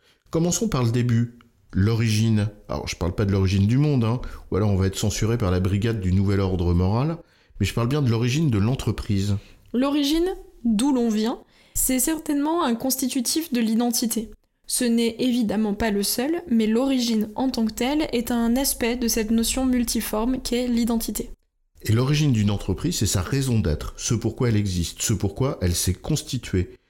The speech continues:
Speaker 1: C'est bien ça, sa raison d'être, son origine, c'est sa mission.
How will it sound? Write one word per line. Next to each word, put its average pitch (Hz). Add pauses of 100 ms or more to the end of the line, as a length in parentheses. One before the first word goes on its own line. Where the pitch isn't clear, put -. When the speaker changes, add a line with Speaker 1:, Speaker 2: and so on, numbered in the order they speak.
(200)
Speaker 1:
C'est -
bien 123
ça, 156
sa -
raison 107
d'être, 101
son 107
origine, 110
c'est -
sa 98
mission. 107